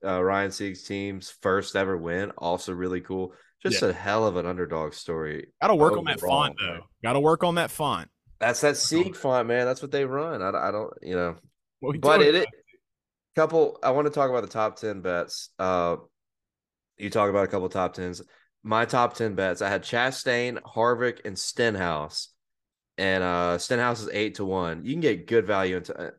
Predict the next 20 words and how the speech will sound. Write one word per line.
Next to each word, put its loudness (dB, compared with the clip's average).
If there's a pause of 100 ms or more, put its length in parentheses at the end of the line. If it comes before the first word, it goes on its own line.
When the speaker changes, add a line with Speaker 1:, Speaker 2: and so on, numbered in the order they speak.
Speaker 1:
for -6
him -4
on -2
a -4
top -2
ten -4
every -2
week -8
now. -14
It's -18
crazy. -4 (500)
And -2
they 6
finished 0
tenth, 0
eleventh, 0
and -8
twelfth. -8 (580)
Speaker 2:
Mm. 0
Speaker 1:
Like, 4